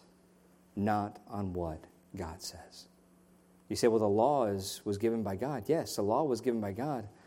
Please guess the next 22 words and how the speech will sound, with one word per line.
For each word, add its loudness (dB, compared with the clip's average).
but -2
man 0
built 0
upon -4
that -6
to -4
create 2
a 2
system -6
that 6
actually 4
clouds -6
what -2
God -2
actually -10
said. -14
Are 6
we 8
like 6
those 4
Pharisees -2
today? -2